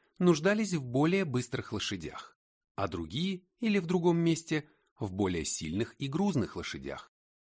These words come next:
Первоначальные различия могли быть очень малы, но с течением времени, вследствие непрерывного отбора, с одной стороны, наиболее быстрых, а с другой, наиболее сильных лошадей,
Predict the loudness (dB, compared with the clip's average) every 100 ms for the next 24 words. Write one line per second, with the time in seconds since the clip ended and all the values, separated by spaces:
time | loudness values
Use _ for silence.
0 | _ _ _ _ _ -2 0 0 -2 0
1 | 0 2 0 -2 -2 -4 -2 0 -2 -4
2 | _ _ -2 0 2 2 2 -2 -2 -2
3 | 0 0 0 0 -2 -4 _ _ _ _
4 | _ _ 0 0 -2 -4 -4 -2 -2 -4
5 | 0 0 0 -2 -6 -16 _ _ 0 2
6 | 4 2 0 0 0 0 0 0 -2 -2
7 | -2 -2 -2 -6 -8 _ _ _ _ -6
8 | -2 0 0 0 0 2 2 0 _ _
9 | _ 2 6 6 6 4 2 2 0 0
10 | -4 -6 -14 _ -2 0 0 -2 -4 -6
11 | -6 _ -2 0 0 -2 -2 0 0 2
12 | 0 -2 -2 -2 -2 -4 -6